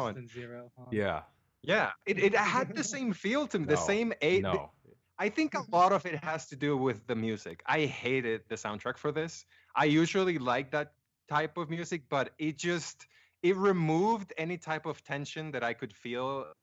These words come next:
Speaker 1: in the movie at all. Anytime there's a scene of two characters talking to each other, that's supposed to be this tense moment. You have this shitty music in the background just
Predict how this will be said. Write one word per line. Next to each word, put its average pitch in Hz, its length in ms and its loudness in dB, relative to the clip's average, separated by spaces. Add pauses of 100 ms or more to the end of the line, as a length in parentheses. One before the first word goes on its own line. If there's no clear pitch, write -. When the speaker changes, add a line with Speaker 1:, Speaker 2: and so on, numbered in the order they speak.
Speaker 1:
in 123 100 -6
the 117 60 -6
movie 107 400 -4
at 110 120 2
all. 92 360 0
Anytime 151 560 0
there's 135 240 -4
a 123 60 -6
scene 143 280 -6
of 139 100 -6
two 135 120 -8
characters 135 360 -4
talking 135 220 -6
to 143 60 -10
each 139 160 -8
other, 135 180 -2 (320)
that's 120 220 -2
supposed 127 320 -4
to 127 60 -6
be 117 120 0
this 113 260 -4
tense 127 380 -4
moment. 123 340 -2 (300)
You 127 120 0
have 127 300 2
this 123 380 -2
shitty 147 420 -4
music 143 360 0
in 143 80 -2
the 135 80 0
background 135 480 0
just 127 260 -6